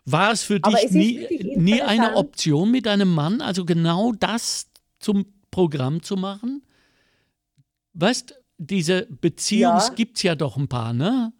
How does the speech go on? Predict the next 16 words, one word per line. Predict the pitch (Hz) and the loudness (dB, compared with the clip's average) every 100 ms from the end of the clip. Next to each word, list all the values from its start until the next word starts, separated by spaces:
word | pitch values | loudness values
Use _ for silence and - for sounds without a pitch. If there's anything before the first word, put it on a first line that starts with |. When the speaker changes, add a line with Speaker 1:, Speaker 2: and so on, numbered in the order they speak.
| - | -14
Speaker 1:
Heilbutt | 113 120 131 | -8 -6 -6
Rosen | 156 170 156 165 156 | -2 -2 -2 -2 -2
und | 139 135 | -2 -2
diese, | 131 139 120 | -2 -2 -4
Speaker 2:
Ja, | 151 143 | -6 -8
ja. | 160 190 156 | -10 -10 -4
Speaker 1:
ne? | 139 240 269 170 | -2 -2 -4 -6
Speaker 2:
Ja. | 190 | 0
Speaker 1:
Also | 165 180 | 2 2
wo | 156 | 2
es | 170 - | -2 0
immer | 247 254 247 247 | 4 4 4 2
um | 214 202 | 2 2
Beziehung | 185 196 - 196 208 | 2 -2 0 0 0
geht, | 196 220 | -2 -6
ist | - 175 | -6 -8